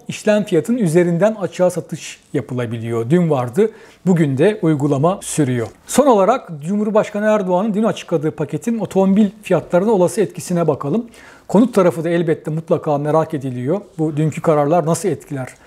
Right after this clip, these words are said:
konut fiyatlarına? Onu ayrı bir videoya bırakalım.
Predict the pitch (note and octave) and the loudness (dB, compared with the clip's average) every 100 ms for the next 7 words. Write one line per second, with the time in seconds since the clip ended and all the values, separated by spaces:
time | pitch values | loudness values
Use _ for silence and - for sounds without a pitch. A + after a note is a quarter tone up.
0 | _ - D#3 C#3+ - C#3 - C3+ C3 B2 | _ -2 -2 -2 -2 -4 -4 -6 -4 0
1 | A#3 G#3+ G#3 G#3+ B3 G3 E3 D3+ D3 C3+ | 4 6 6 4 2 0 0 0 0 0
2 | C3+ B2+ C#3+ A#3+ | -4 -6 -2 -4